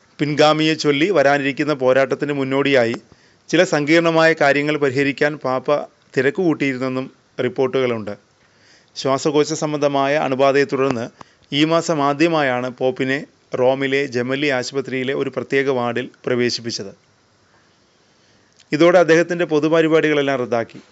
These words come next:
എൺപത്തെട്ടാം വയസ്സിനിടയിൽ ഫ്രാൻസിസ് മാർപ്പാപ്പ നിരവധി ആരോഗ്യ വെല്ലുവിളികൾ നേരിട്ടിട്ടുണ്ട്. രണ്ടായിരത്തി പതിമൂന്നിൽ മാർപ്പാപ്പയായി സ്ഥാനമേറ്റ ശേഷം സ്ത്രീകൾക്കും എൽ ജി ബി ടി വ്യക്തികൾക്കും വേണ്ടി ഫ്രാൻസിസ് മാർപ്പാപ്പ പ്രവർത്തിച്ചിട്ടുണ്ട്.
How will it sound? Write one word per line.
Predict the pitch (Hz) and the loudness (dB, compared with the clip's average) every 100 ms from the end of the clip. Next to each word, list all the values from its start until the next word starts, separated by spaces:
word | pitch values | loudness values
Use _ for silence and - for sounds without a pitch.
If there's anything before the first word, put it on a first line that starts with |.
| _ - | _ -8
എൺപത്തെട്ടാം | 127 135 143 143 147 | -2 -2 0 0 2
വയസ്സിനിടയിൽ | 139 135 143 135 131 151 - _ _ - | 0 0 -2 0 0 -2 -10 _ _ -4
ഫ്രാൻസിസ് | 135 135 - 151 | -2 -2 -6 -8
മാർപ്പാപ്പ | 147 131 135 139 | -6 -6 -4 -2
നിരവധി | 156 135 135 151 156 175 143 | 0 2 2 2 2 -2 -4
ആരോഗ്യ | 127 135 143 135 160 | -2 0 0 2 0
വെല്ലുവിളികൾ | 147 131 135 135 135 | 0 -2 0 0 0
നേരിട്ടിട്ടുണ്ട്. | 127 123 113 117 117 107 120 - _ _ _ | -2 -4 -6 -12 -10 -8 -8 -10 _ _ _
രണ്ടായിരത്തി | 147 139 160 165 | -2 2 2 2
പതിമൂന്നിൽ | 165 156 156 165 170 196 - | 0 0 0 0 0 -4 -6
മാർപ്പാപ്പയായി | 147 135 139 156 147 156 151 | -4 -2 0 0 0 2 0
സ്ഥാനമേറ്റ | 147 143 139 147 143 | 0 -2 -2 0 -2
ശേഷം | 139 143 139 147 | 0 -2 -2 -6
സ്ത്രീകൾക്കും | - 143 147 156 156 196 | -6 -2 0 0 -2 -4
എൽ | 156 135 | -4 0
ജി | 160 | 0
ബി | 165 | 0
ടി | 165 | 0
വ്യക്തികൾക്കും | 170 147 160 160 156 165 | -2 -4 -2 -2 -2 -4
വേണ്ടി | 147 131 123 123 - - - - | -4 -4 -8 -10 -20 -20 -20 -10
ഫ്രാൻസിസ് | 143 143 143 147 | -4 -4 -6 -6
മാർപ്പാപ്പ | 147 131 139 131 135 | -4 -4 -4 -4 -2
പ്രവർത്തിച്ചിട്ടുണ്ട്. | 127 123 131 123 123 110 | -2 -4 -6 -12 -12 -12